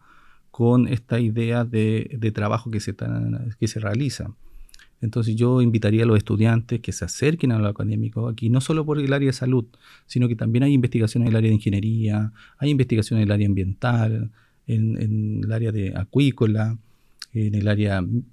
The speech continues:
biomédica que nos corresponde en este momento a nosotros, pero hay muchos investigadores que están activos en la universidad, que están dispuestos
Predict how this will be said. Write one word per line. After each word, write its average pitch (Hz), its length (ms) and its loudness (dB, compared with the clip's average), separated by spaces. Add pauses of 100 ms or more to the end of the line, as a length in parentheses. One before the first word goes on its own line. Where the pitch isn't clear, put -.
(120)
biomédica 120 460 4
que 110 80 0
nos 107 80 -4
corresponde 104 500 -2
en 104 80 2
este 104 160 -4
momento 107 280 0
a - 20 -4
nosotros, 127 540 -2 (580)
pero 110 180 2
hay 110 300 2 (140)
muchos 170 440 2
investigadores 127 680 0
que - 160 -8
están 113 380 -2
activos 131 440 2
en 139 60 4
la 143 80 2
universidad, 135 580 0
que - 80 -4
están 104 260 -2
dispuestos 170 760 -2